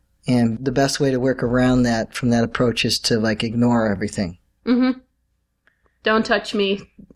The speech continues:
Speaker 2: I don't want to think about
Speaker 1: Or
Speaker 2: having anything to be touched.
Speaker 1: Or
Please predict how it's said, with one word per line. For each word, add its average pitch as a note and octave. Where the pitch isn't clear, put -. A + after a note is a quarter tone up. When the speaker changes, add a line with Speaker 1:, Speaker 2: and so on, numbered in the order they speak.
Speaker 2:
I G3
don't F#3+
want G3
to G3
think F#3+
about F3
Speaker 1:
Or F3+
Speaker 2:
having F3+
anything F3
to F3+
be E3+
touched. -
Speaker 1:
Or C3+